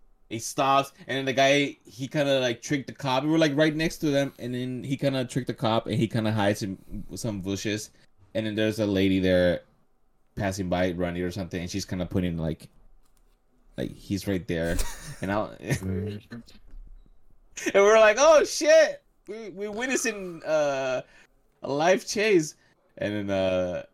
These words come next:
and I think that's why I was dreaming something about us being chased.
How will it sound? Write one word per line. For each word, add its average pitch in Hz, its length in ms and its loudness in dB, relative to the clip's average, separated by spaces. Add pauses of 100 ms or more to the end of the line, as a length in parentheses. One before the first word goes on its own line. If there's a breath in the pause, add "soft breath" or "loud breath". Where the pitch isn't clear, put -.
(680)
and 95 120 -4
I 98 40 -2
think 107 160 -4
that's 95 200 0
why 92 120 0
I 87 100 0
was 87 160 -4
dreaming 87 300 -4
something 87 320 -8
about 82 280 -4
us 85 60 -8
being 82 240 -8
chased. - 440 -10